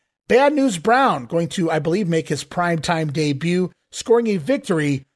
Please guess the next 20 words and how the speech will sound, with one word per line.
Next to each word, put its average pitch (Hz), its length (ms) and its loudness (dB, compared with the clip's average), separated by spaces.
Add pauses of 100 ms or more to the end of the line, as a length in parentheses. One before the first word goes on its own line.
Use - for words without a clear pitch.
(120)
over 180 260 0 (100)
Outback 269 560 2
Jack, 226 540 0 (520)
landing 170 340 0
that 160 300 0
ghetto 190 320 6
blaster. 139 540 -2
And 147 120 0
then 151 120 0
post-match, 254 640 -2 (320)
a 160 40 -6
special - 420 -2
interview 160 500 0 (320)
conducted 175 420 -2
by 156 140 -2
Craig 190 260 -2
DeGeorge 170 540 -2
with 185 180 -4
Bad 185 260 2
News 127 400 -6